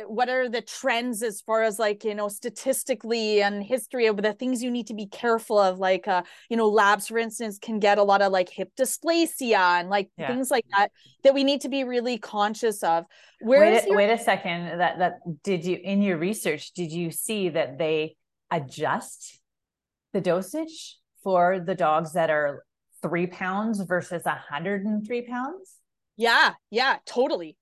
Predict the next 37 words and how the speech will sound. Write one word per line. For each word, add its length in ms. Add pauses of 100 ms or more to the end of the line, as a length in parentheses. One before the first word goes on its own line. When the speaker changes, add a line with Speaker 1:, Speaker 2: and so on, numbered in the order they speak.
Speaker 1:
Which 220
was 180
amazing 520
to 120
see. 300
Speaker 2:
Yeah. 40
Speaker 1:
There 120
was 180
some 160
cool 320
things 240
like 160
that. 220
And 120
then 200
also, 300 (500)
um, 180
location 800
is 220
really 560 (240)
key 300
in 260
relation 480
to 100
disease 760
prevalence. 800
So, 500
Speaker 2:
Right. 60 (460)
Speaker 1:
um, 400 (100)
that 400
was 140
something 280
that 120
was, 240 (220)
I 80
guess, 240
not 440